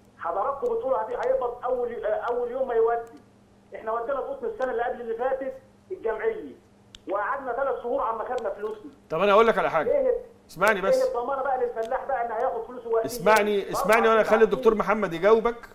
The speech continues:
Speaker 2: و-، و-، و-، أنت هتشوف بعينيك. أولا أنت هتدي
Speaker 1: آه.
Speaker 2: للتاجر دلوقتي، أنت اللي هتخسر مش أنا.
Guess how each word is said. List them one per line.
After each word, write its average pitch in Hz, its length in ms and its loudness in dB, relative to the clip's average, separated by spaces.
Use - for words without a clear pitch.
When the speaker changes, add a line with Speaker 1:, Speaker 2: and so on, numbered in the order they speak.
Speaker 2:
و-، 160 340 -4
و-، 208 300 4
و-، 202 140 4
أنت 240 160 -4
هتشوف 214 320 -4
بعينيك. 170 480 -2
أولا 262 260 8
أنت 254 160 0
هتدي 220 280 0
Speaker 1:
آه. - 20 0
Speaker 2:
للتاجر 233 360 0
دلوقتي، 254 600 2
أنت 254 140 0
اللي 247 120 4
هتخسر 196 400 -2
مش 160 180 0
أنا. 196 220 4